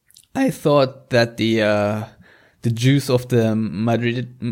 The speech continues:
Madrid derby was flowing through him. He looked so energized. He was so ready for this game, like no other Dortmund player, maybe. Um,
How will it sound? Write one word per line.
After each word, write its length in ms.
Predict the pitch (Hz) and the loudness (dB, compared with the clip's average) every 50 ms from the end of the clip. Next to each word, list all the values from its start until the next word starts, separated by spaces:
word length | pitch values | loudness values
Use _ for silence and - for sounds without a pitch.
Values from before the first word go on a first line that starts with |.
| - - | -8 -6
Madrid 460 | - 120 117 113 120 123 131 127 123 113 | -4 -2 -2 0 2 2 2 0 2 2
derby 320 | 113 117 120 113 117 110 | 4 4 4 4 2 2
was 240 | 110 110 107 107 - | 2 0 0 -2 -4
flowing 460 | - - - - 123 117 113 113 113 | -8 -12 -4 0 2 2 2 2 0
through 300 | - - 117 113 113 107 | -2 -2 -2 0 0 0
him. 240 | 113 104 101 101 107 | 0 0 -2 -4 -4
He 180 | 113 117 113 | -4 -2 -2
looked 300 | 117 113 110 107 - - | 0 0 0 -2 -4 -8
so 200 | - - 120 113 | -6 -2 0 0
energized. 640 | 107 113 110 107 104 98 110 101 101 104 - - - | 2 2 2 2 0 0 0 0 0 0 -2 -2 -2
He 80 | 117 | -2
was 260 | 110 107 107 110 107 - | 0 2 2 0 0 -2
so 280 | - - 123 117 117 | -2 0 2 4 4
ready 260 | 117 117 113 113 104 | 4 4 4 2 0
for 200 | 104 - - 110 | 0 0 0 0
this 220 | 107 107 104 - - | 0 0 -2 -2 -2
game, 420 | - 101 104 104 104 104 104 104 | -2 0 0 0 0 0 0 0
like 320 | 104 107 107 107 104 87 76 | 0 0 0 0 -2 -2 -2
no 180 | 104 113 113 | -2 0 0
other 240 | 110 110 107 110 104 | 0 0 0 0 -2
Dortmund 340 | 101 104 101 82 101 101 - | 0 -2 -2 -2 -2 -4 -4
player, 300 | - 107 110 110 107 107 | -4 -2 -2 0 0 0
maybe. 460 | 107 101 104 104 110 113 113 110 110 | 2 0 0 0 0 0 0 0 -2
Um, 460 | - - 104 104 104 107 107 107 110 | -2 -4 -4 -2 -2 -2 -2 -4 -6